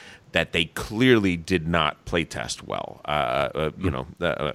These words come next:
Speaker 1: I will not play Twilight Imperium because, uh, of Twilight Imperium Third Edition and how, how,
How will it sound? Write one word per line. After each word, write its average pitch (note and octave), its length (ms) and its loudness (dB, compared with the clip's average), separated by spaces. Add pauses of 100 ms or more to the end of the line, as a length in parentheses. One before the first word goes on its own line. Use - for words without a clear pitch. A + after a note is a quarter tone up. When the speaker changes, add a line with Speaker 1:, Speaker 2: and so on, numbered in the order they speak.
Speaker 1:
I D2+ 180 0
will E2+ 260 0
not E2+ 240 0
play F2+ 160 0
Twilight D#2 360 2
Imperium D2+ 480 0
because, C2 680 -8
uh, C#2 220 -2
of C#2+ 340 -2 (300)
Twilight C#2+ 240 -2
Imperium C#2 420 -4
Third C2+ 240 -2
Edition C2 560 -6 (420)
and D2 300 -2
how, C#2 480 -4
how, D2 420 0